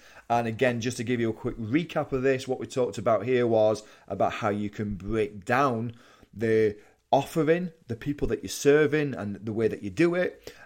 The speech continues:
and then put it into a framework, which is what I've created called the P S P method, which is problem, solution, and proof. You put this together,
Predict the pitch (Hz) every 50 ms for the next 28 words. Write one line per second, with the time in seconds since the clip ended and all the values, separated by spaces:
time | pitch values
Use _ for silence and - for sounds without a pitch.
0 | _ - 120 120 127 123 120 117 - 139 123 127 - - 120 117 - 123 110 104
1 | - - - - 135 151 151 151 151 127 113 107 104 - 95 107 107 - 110 101
2 | 117 - 113 117 117 110 113 - - 117 113 107 - 98 104 - - - 113 113
3 | 104 92 104 - - - 127 123 113 113 117 - - 131 127 117 113 120 120 120
4 | - 143 135 131 - - _ - - - _ - 107 107 107 107 98 - - -
5 | 117 180 175 117 104 101 - - 104 104 104 104 - - 110 104 101 - - 95
6 | 98 95 87 - - 95 87 90 - - - - - - - 170 175 196 196 -
7 | 165 - - 123 147 147 143 147 143 143 139 139 139